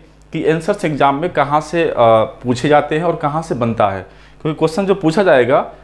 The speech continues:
वो सिंपल एक टॉपिक से पूछेगा, और टॉपिक ऐसा होगा जो इसके अंदर में है। अ, हम जब क्वेश्चन पढ़ ही लेंगे तो लिखना क्या दिक्कत है? तो ये कैसे लिखना है, क्योंकि हर क्वेश्चंस का एक फ्रेम होता है, और फ्रेमिंग में क्वेश्चंस लिखते हैं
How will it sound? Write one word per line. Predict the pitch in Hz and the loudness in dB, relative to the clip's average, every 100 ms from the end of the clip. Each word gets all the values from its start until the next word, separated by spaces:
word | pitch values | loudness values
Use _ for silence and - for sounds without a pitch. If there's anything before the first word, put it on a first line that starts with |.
| - | -16
वो | 131 151 | -8 -6
सिंपल | 170 170 160 | -2 0 2
एक | 208 - | 0 2
टॉपिक | 151 170 170 | 0 0 -6
से | 175 | -6
पूछेगा, | 170 156 170 190 | -4 -2 0 2
और | 190 | 2
टॉपिक | 185 143 185 180 | 2 0 -2 -4
ऐसा | 139 139 | -4 0
होगा | 180 117 113 - - - _ - | 0 0 -2 -2 -6 -20 _ -12
जो | 135 165 | -6 -4
इसके | 175 190 | -2 0
अंदर | 190 202 | 2 2
में | 202 | 2
है। | 185 185 - - - - | 0 -2 -12 -20 -18 -2
अ, | 131 | -2
हम | 135 | 0
जब | 151 185 139 | 0 0 -2
क्वेश्चन | 160 196 | -4 -2
पढ़ | 185 156 | 0 0
ही | 190 | 0
लेंगे | 196 131 117 131 - - - - - | 0 -2 -2 -4 -4 -16 -20 -14 -4
तो | 170 - 135 | -4 -2 0
लिखना | 147 196 185 | 0 0 0
क्या | 196 160 | 2 2
दिक्कत | 117 - 101 | 0 -4 -4
है? | 98 90 - - - - | -6 -14 -18 -20 -18 -2
तो | 170 | 2
ये | 190 | 2
कैसे | 196 170 165 | 4 2 2
लिखना | 185 180 185 185 | -2 -2 0 0
है, | 185 | 0
क्योंकि | 185 175 180 | -2 -2 0
हर | 151 151 170 | 0 0 0
क्वेश्चंस | 175 170 180 | -2 -6 -6
का | 175 | -4
एक | 170 - | -4 0
फ्रेम | 151 | 0
होता | 156 131 120 - 120 | 2 -2 -2 0 0
है, | 165 | 0
और | 143 139 | -2 -2
फ्रेमिंग | - 135 160 185 | 0 0 0 -4
में | 180 | -4
क्वेश्चंस | 175 170 175 | -4 -4 -4
लिखते | 151 - 120 | -4 -2 -2
हैं | 147 | -2